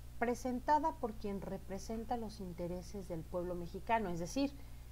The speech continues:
la Secretaría de Hacienda por medio de su órgano desconcentrado, cuya atribución es precisamente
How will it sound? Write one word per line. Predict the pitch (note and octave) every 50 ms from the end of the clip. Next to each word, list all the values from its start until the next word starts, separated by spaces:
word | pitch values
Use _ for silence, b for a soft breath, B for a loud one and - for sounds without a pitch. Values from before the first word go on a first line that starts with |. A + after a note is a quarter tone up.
| B - -
la | D3+ D3+
Secretaría | D#3 - D3 - C#3 C3+ - C#3 C#3 D3 D#3 E3+
de | G3 A#3
Hacienda | A#3+ - - C#4 B3+ A#3 A#3 A#3+ A#3 -
por | A#3 G#3
medio | G3+ F#3+ F3 E3+ F3+ F#3+ G3 F#3
de | G3+ G3+
su | - - E3+ D3+
órgano | D#3 D#3 D3+ E3 D#3+ E3 E3+ E3
desconcentrado, | E3 E3 D#3+ - - F#3 F#3 - A3+ A#3+ A#3 - A#3 G#3+ G#3+ G#3+
cuya | - F#3 F3+ E3 E3
atribución | D#3+ - E3 D#3+ D#3 D#3+ D#3+ - G3+ G3+ G3+
es | G3 -
precisamente | - - C#3+ C#3+ - - - - D4+ D4+ E4 F4+ F4+ D4+ C#4 - C4+ C#4+ E4+